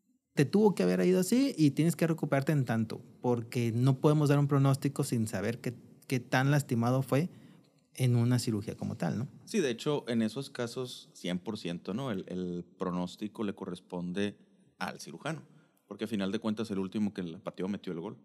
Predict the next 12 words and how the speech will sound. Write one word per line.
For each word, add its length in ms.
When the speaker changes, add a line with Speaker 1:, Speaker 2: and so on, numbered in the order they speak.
Speaker 1:
Y, 340
ah, 220
y 200
es 120
el 80
que 100
tiene 280
que 80
darle 320
su 180
alta, 320
¿eh? 100